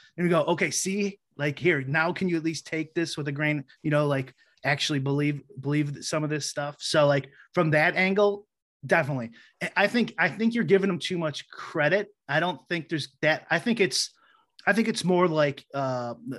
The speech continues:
um, the, the, the quote, um, um, "When I'm in, when I'm in power or when you're in power, I ask for freedom 'cause that's according to your principles.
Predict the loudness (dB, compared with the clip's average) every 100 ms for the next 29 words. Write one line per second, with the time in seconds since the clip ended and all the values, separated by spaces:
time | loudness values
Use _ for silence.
0 | -14 -18 -4 0 0 0 -2 -4 -8 _
1 | _ -8 -8 -6 0 2 2 0 -4 0
2 | 2 4 2 -2 -6 -4 -4 -6 -6 -10
3 | _ _ _ _ _ _ -16 -6 -4 -2
4 | -2 -4 -6 -10 -18 _ _ _ _ 0
5 | 2 4 2 0 -2 0 2 2 0 0
6 | 2 2 2 0 -4 -10 _ _ -8 -4
7 | -2 0 2 0 0 -2 -4 -4 -8 -12
8 | _ _ _ _ _ _ _ _ -2 2
9 | 2 0 -4 -6 -4 -4 -6 -6 -6 -6
10 | -2 0 0 -2 -2 -2 -4 -4 -8 -8